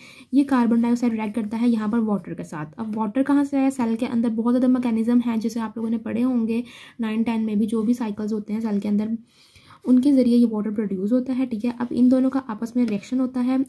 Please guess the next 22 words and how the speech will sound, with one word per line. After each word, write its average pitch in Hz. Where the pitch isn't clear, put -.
और 240
ये 233
रिएक्शन 240
कैटालाइज 220
कौन 226
कर 214
रहा 214
है, 240
कार्बोनिक 208
एनहाइड्रेस, 185
जो 240
कि 254
बना 226
देता 214
है 233
हाइड्रोजन 214
बाइकार्ब-, 190
हाइड्रोजन 226
कार्बोनेट 185
बना -
देता -
है, -